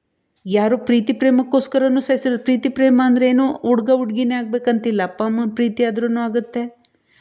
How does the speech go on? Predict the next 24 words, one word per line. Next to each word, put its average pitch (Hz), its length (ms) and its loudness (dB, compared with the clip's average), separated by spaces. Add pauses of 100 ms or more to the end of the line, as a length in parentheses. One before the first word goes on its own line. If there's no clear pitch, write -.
(140)
ಅಣ್ಣ 190 300 -2
ತಂಗಿಯರ್, 220 400 -2
ಅಕ್ಕ 220 260 -6
ತಂಗಿಯರ್ 233 400 0
ಪ್ರೀತಿ 233 280 -2
ಆದ್ರೂ, 226 260 -2
ಚಿಕ್ಕಮ್ಮ 214 480 -2
ದೊಡ್ಡಮ್ಮ, 226 500 0
ಅತ್ತೆಗೆ 226 500 -2
ನಾದಿನಿ, 226 520 -2
ಏನೇನೋ 233 420 -2
ಒಂದು 233 140 -4
ಸಂಬಂಧಗಳು, 226 640 0
ಎಲ್ಲರದ್ದು 208 440 -2
ಪ್ರೀತಿ 233 340 -2
ಆದ್ರೂನು 226 340 0
ಆಗುತ್ತೆ. 220 500 -4 (1040)
ಆ 233 120 -2
ಕಾರಣಕ್ಕೆ 294 460 2
ಯಾರು 285 160 0
ಯಾರನ್ನು 277 400 0
ಏನ್ 277 100 2
ಸಾಯಿಸೋದಿರೋದಿಲ್ಲ, 254 840 -2 (640)
ಸಾಯಿಸಿರೋದಿಲ್ಲ. 247 680 -2